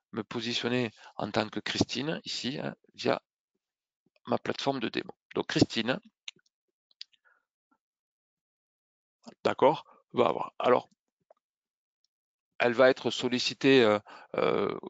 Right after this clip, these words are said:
quelques, quelques instants plus tard. Donc, on, on a une petite latence qui va,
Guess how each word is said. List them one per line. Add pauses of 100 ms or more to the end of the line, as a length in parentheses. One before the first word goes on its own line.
(100)
quelques,
quelques
instants
plus
tard.
Donc,
on, (280)
on
a
une
petite
latence
qui
va,